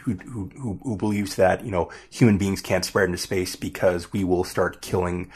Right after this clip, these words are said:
uh, life and, and we have no right to be out there, uh, or we'll just bring our, our current, you know, racism or sexism or whatever other isms you believe in. I, I really think that this, it's kind of,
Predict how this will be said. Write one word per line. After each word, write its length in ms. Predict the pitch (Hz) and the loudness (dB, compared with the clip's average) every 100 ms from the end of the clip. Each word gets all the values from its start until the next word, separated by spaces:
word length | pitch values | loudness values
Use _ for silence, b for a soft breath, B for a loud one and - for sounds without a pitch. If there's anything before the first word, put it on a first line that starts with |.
| B B B | B B B
uh, 360 | 92 80 80 85 | 4 4 2 -2
life 400 | - 90 87 85 | 2 4 4 2
and, 140 | 101 90 | -4 -4
and 160 | 95 | -4
we 120 | 92 90 | -2 2
have 180 | 87 | 2
no 160 | 90 90 | 4 4
right 200 | 90 87 | 4 2
to 80 | - | -4
be 180 | 87 87 | -4 2
out 240 | 87 - | 2 2
there, 360 | 95 85 87 - B B - | 0 4 4 2 B B 0
uh, 140 | 92 | 2
or 260 | - 98 87 | 4 6 6
we'll 140 | 92 | 4
just 280 | 90 92 - | 0 -2 -2
bring 180 | 98 90 | -2 2
our, 120 | 85 - | 4 4
our 100 | 127 | -2
current, 560 | - 92 85 76 - - | 0 0 0 -6 -14 -8
you 140 | 107 | -4
know, 120 | 82 78 | -2 0
racism 540 | 82 90 - 82 82 | 0 0 -2 -6 -4
or 140 | 80 80 | -6 -6
sexism 600 | - 87 - 87 90 82 | -4 -6 -6 -8 -6 -2
or 180 | 80 76 - | -2 -4 -4
whatever 500 | 92 87 85 90 85 | 2 4 4 4 2
other 160 | 82 | 2
isms 480 | 85 80 82 80 - B B B - | -2 -4 -6 -8 -10 B B B -2
you 80 | |
believe 180 | 92 92 | 2 2
in. 80 | 87 - | 2 2
I, 140 | - | 2
I 80 | - | 2
really 320 | 110 143 220 | 4 4 4
think 340 | 214 - 175 170 | 2 2 2 4
that 200 | 120 - | 2 4
this, 280 | 117 - - | 2 2 0
it's 180 | 127 - | 0 2
kind 220 | - 165 | 2 4
of, 180 | 139 | 4